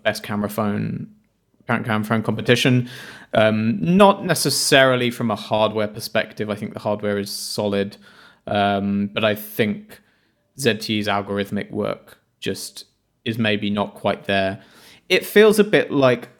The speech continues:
what a lot of very good Android cameras used to look like a couple years ago, just in terms of the way the algorithms are tuned. Photos come up very vivid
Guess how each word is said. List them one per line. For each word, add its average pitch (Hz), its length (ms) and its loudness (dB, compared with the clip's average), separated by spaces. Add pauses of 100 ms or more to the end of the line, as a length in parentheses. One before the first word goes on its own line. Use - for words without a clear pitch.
(160)
what 123 360 4
a 120 80 2
lot 120 240 4
of 117 120 -2
very 117 220 2
good 110 160 0
Android 110 400 -2
cameras 107 380 -4
used 107 280 -4
to 110 80 -4
look 104 280 -4
like 101 320 -4
a 123 40 -8
couple 110 300 -6
years 107 300 -2
ago, 104 200 -2
just 101 240 -10
in 110 80 -4
terms 107 280 -6
of 107 80 -10
the 110 40 -4
way 110 140 0
the 110 80 0
algorithms 113 400 -2
are 110 60 -10
tuned. 120 580 -4
Photos 123 340 0
come 131 140 -4
up - 100 -6
very 120 200 0
vivid 107 560 -6